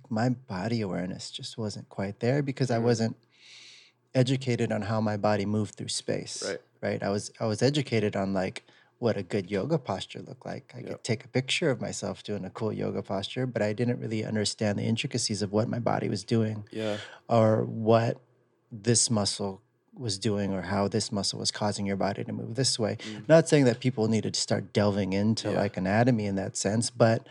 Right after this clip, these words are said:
Speaker 1: understanding the basics of how your body is supposed to move when
Speaker 2: Mm-hmm.
Speaker 1: you're walking, something
Speaker 2: Mm-hmm.
Speaker 1: as simple as walking
Speaker 2: Totally.
Speaker 1: is huge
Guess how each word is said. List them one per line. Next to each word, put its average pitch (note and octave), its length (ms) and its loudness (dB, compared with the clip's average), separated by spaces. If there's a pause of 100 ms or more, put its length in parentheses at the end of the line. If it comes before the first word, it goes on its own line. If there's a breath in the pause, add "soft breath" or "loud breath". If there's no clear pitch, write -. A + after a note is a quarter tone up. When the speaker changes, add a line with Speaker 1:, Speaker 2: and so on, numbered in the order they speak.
(1120 loud breath)
Speaker 1:
understanding C3+ 600 6
the A#2 80 4
basics A#2+ 600 0
of A#2+ 80 -2
how B2+ 680 2
your B2+ 180 0
body A2+ 580 0 (280)
is B2+ 180 2
supposed - 540 0
to G#2+ 160 -4
move A2+ 440 4
when A2 160 0
Speaker 2:
Mm-hmm. G2 280 -2
Speaker 1:
you're C3 80 0
walking, D#3+ 540 2
something C3 340 6
Speaker 2:
Mm-hmm. A2 60 4
Speaker 1:
as G#2+ 80 4
simple A2+ 280 6
as G#2+ 120 0
walking D#3 680 0 (140)
Speaker 2:
Totally. C#3+ 420 -2
Speaker 1:
is B2+ 100 4 (140)
huge E3 540 2